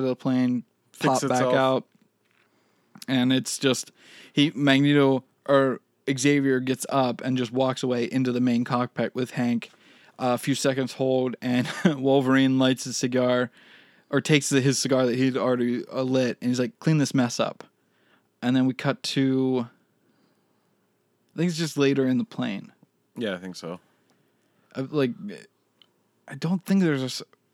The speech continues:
Speaker 1: it doesn't make sense why it would be later in the plane, but I think it is, 'cause I don't remember any sort of, like, small scene,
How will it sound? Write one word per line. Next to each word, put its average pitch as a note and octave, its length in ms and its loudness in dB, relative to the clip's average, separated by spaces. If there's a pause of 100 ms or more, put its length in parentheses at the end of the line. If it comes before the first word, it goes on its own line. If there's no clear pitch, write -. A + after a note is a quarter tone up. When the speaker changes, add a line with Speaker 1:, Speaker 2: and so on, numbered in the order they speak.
Speaker 1:
it C#3+ 100 -8
doesn't G3 220 2
make F3 120 0
sense D#3 240 0
why C3+ 100 2
it - 20 2
would B2 100 -2
be C3 100 0
later C3 280 2
in B2 80 0
the A#2 80 -4
plane, B2 280 -4
but A#2+ 120 -2
I B2+ 60 -2
think - 460 -2
it D#3 140 -2
is, D3+ 560 -2 (840)
'cause - 120 -8
I B2 40 0
don't D3+ 260 0
remember D3+ 280 2
any C#3 220 2
sort C3+ 180 0
of, B2+ 80 0
like, A#2 140 -2
small C3+ 340 0
scene, B2 400 -2